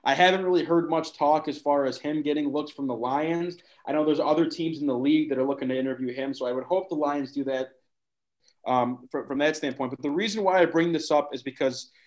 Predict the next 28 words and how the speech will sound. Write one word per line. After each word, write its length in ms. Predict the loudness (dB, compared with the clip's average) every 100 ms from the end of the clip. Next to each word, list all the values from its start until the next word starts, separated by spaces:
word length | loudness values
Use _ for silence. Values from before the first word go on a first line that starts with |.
| _ _ 2
this 320 | 4 6 4
week 380 | 0 0 -2 -2
we 140 | 0 2
could 200 | 2 4
probably 440 | 4 6 6 4
see 280 | 4 0 -4
some 260 | -2 -4 0
things 280 | 0 0 0
move 360 | 2 4 4
as 100 | 0
far 240 | 2 2 4
as 100 | 2
the 80 |
Lions 380 | 2 4 4 2
get 160 | 0 -2
close 320 | -2 -2 0
to 120 | -2
a 40 | -2
candidate. 460 | -2 -4 -6 -6
So 420 | 0 4 2 0 _ _ _ _ _ _ _ _
whether 280 | 4 4 4
they, 260 | 6 6
whether 240 | 6 4 2
they 400 | 4 4 4 0 -16 _ -2
hire 360 | 4 4 4
a 60 | 4
head 260 | 4 2 0
coach 380 | 0 2 0